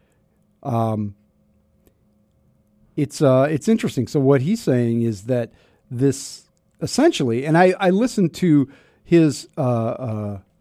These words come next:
discussion last night when I was at public input, and I maybe didn't catch all of it because, you know, it's a, it's a good, uh, i-, i-, it's an interesting legal issue, and there was some back and forth with the city attorney's office,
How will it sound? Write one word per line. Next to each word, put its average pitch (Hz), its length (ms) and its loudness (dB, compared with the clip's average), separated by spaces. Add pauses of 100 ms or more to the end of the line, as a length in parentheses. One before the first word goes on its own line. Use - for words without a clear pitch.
(800)
discussion 165 440 2
last 123 240 0
night 135 160 0
when 131 160 -2
I 120 60 -2
was 117 160 -4
at 127 140 -4
public 127 300 -2
input, 127 400 -2 (240)
and 135 120 0
I 139 80 2
maybe 147 300 2
didn't 143 340 -2
catch - 280 -6
all 151 260 4
of 151 80 4
it 185 180 4 (600)
because, 135 480 2
you 214 140 2
know, 160 160 4
it's 185 180 0
a, 196 220 2
it's 196 140 -6
a 196 80 4
good, 185 460 4
uh, 165 320 6 (400)
i-, 220 40 -6
i-, 190 40 4
it's 196 500 -2
an 185 80 2
interesting 170 520 -2
legal 160 240 0
issue, 139 240 0
and 135 100 4
there 135 80 2
was 131 140 -2
some 127 100 -4
back 131 220 -2
and 127 100 -6
forth 127 240 -6
with 110 140 -10
the - 60 -20
city 113 260 -8
attorney's 156 360 -4
office, 127 400 -4